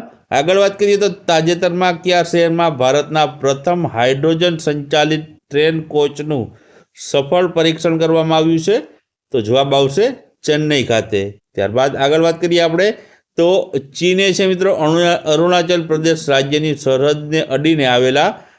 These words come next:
જે નિ-, નિંગચિંગ શહેર છે, છે ત્યાંથી દુનિયાના સૌથી મોટા હાઇડ્રો પાવર ડેમનું નિર્માણ કાર્ય શરૂ કર્યું છે. ત્યારબાદ આગળ વાત કરીએ તો મેરી પંચાયત મોબાઈલ એપ્લિકેશનને વર્લ્ડ સમિટ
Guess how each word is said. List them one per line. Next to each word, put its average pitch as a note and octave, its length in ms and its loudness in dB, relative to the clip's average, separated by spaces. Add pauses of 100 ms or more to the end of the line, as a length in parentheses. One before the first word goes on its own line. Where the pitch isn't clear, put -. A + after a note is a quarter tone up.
(140)
જે D3+ 120 2
નિ-, C#3 480 -4
નિંગચિંગ D#3+ 960 -2
શહેર D3+ 400 0 (140)
છે, D3+ 160 2
છે C3 280 -2 (240)
ત્યાંથી D3 480 -2 (300)
દુનિયાના D#3 500 2
સૌથી D#3+ 460 0
મોટા D#3+ 400 0
હાઇડ્રો C#3 520 0
પાવર D3+ 400 0
ડેમનું C3+ 420 0
નિર્માણ B2+ 400 -2
કાર્ય B2+ 400 0 (500)
શરૂ C3 240 2
કર્યું D#3+ 340 2
છે. G3+ 200 0 (380)
ત્યારબાદ D3 380 0
આગળ F3 240 2
વાત G3 220 0
કરીએ G3+ 200 0
તો G3 160 0
મેરી E3+ 380 2
પંચાયત E3+ 580 -2
મોબાઈલ D3+ 420 0
એપ્લિકેશનને D3 760 -2
વર્લ્ડ C#3 640 0
સમિટ C#3 480 -4